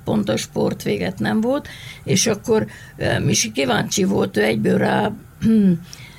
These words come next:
tapintott a dologra, hogy szabadidőmben mit csinálok. Hát mondom, nekem nagyon kevés szabadidőm van, de ha van, akkor, ö, ö, koncertre járok. Nagyon szerettem koncertre járni, de egyedül jártam.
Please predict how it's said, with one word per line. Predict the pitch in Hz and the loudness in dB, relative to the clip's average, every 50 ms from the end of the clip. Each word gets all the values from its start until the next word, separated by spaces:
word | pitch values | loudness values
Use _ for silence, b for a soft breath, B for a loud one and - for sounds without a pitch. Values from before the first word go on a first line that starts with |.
| B B B B - - - - - - | B B B B -14 -6 -4 -4 -2 0
tapintott | 214 202 190 190 - 202 196 190 190 202 - - - | 0 -2 0 0 2 2 2 4 2 0 -4 -2 -4
a | - | -4
dologra, | - 208 233 247 269 262 247 226 226 233 240 247 240 240 B B B B B B B - | -2 0 0 2 2 0 0 0 0 0 2 0 -2 -2 B B B B B B B -2
hogy | - 202 208 202 - | 0 0 0 0 0
szabadidőmben | 196 - - 104 104 208 208 214 208 196 208 202 196 196 196 - 202 | 0 0 0 0 0 0 0 0 0 0 0 2 2 2 2 2 2
mit | 208 208 190 - - - - | 0 0 -2 -4 -8 -10 -6
csinálok. | - - - 185 - 190 - - - - - - - | -6 -2 0 0 2 2 0 0 -2 -4 -4 -6 -4
Hát | - - - - | -4 -4 -2 0
mondom, | - 233 233 220 214 208 | 0 0 2 2 2 2
nekem | 214 - 190 190 - 208 | 2 0 0 -2 -2 0
nagyon | 214 233 285 262 226 208 190 | 0 0 0 -2 -2 -2 0
kevés | 190 208 - 214 208 202 | 0 -2 -2 0 -2 -2
szabadidőm | 196 - 220 220 220 220 202 220 208 190 214 202 196 196 | -2 -2 -2 -2 -2 -2 0 -2 -2 0 0 0 0 0
van, | 208 226 247 254 B B B B B B | 0 0 -2 -2 B B B B B B
de | B - 190 190 | B -2 0 2
ha | 208 196 190 | 2 2 2
van, | 214 240 247 240 | 0 0 0 0
akkor, | 226 202 - - 226 220 214 | -2 -4 -4 -4 -2 0 0
ö, | 220 - - - 190 175 - B B B B B B - | 0 0 -2 -2 -4 -8 -8 B B B B B B -10
ö, | - - - 196 190 190 190 190 185 202 196 - | -6 -4 -2 -2 0 0 0 0 -2 -2 -2 -2
koncertre | - 240 226 214 - 190 196 190 - 202 202 180 | 0 0 0 2 2 0 -2 -2 -4 -4 -4 -2
járok. | 220 233 226 - - - - - - B B B B B - | -2 -2 -4 -6 -6 -8 -12 -14 -16 B B B B B -2
Nagyon | - 214 247 233 202 190 | 0 0 2 2 2 2
szerettem | 185 - - 196 - - - - 202 196 | 2 2 0 0 0 -2 -2 -4 -4 -2
koncertre | - - - 220 - - - - - - - | -2 -2 -2 0 0 -2 -4 -2 -2 -2 -2
járni, | - - - 262 277 | 0 0 0 -2 -2
de | 240 - | -2 -4
egyedül | 302 240 - - 185 190 185 | -2 -2 -2 -2 -2 -2 -2
jártam. | - 156 170 190 185 - - 220 226 | -2 -2 -2 -4 -6 -6 -6 -6 -6